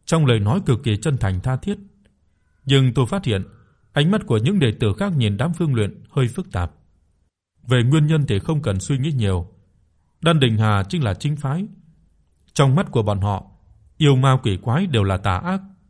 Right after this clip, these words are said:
kể cả cương thi. Mặc dù tôi đã cứu bọn họ, nhưng bị cương thi và yêu quái bao vây, trong lòng bọn họ rất là khó thích ứng. Nếu tôi không phải ân nhân cứu mạng họ, tôi cũng nghi ngờ rằng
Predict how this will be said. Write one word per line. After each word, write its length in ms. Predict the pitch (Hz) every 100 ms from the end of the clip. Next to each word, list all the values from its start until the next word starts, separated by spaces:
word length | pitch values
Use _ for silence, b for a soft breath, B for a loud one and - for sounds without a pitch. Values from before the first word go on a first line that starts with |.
| _
kể 80 | - 107
cả 140 | 107 92 -
cương 160 | 127
thi. 260 | 113 123 113 - - - _ _ _ _ _ _ _ _
Mặc 200 | 131 131
dù 240 | - 123 113
tôi 100 | 143
đã 100 | 143 151
cứu 120 | 175
bọn 180 | 175 110
họ, 260 | 101 92 - - _ _ _ _
nhưng 280 | 143 139 135
bị 120 | 120
cương 240 | 107 156 147
thi 120 | 170
và 180 | 143 95
yêu 160 | 147 131
quái 200 | 139 143
bao 160 | 135
vây, 280 | 123 127 117 107 - - _ _ -
trong 200 | 180 156
lòng 160 | 120
bọn 140 | 110 104
họ 240 | 101 95 - -
rất 200 | 180 170
là 140 | 95
khó 200 | - 135
thích 140 | 165 165
ứng. 260 | - 180 220 - - _ _ _ _ _ _ -
Nếu 180 | 131 147
tôi 180 | 165 156
không 180 | 160 147
phải 180 | 117 101
ân 180 | 151
nhân 180 | 135 135
cứu 160 | - 185
mạng 180 | 127 104
họ, 260 | 101 92 - _ _ _ _ _ _ _
tôi 180 | 143 123
cũng 160 | 170 170
nghi 120 | 156
ngờ 160 | 120 98
rằng 320 | 101 92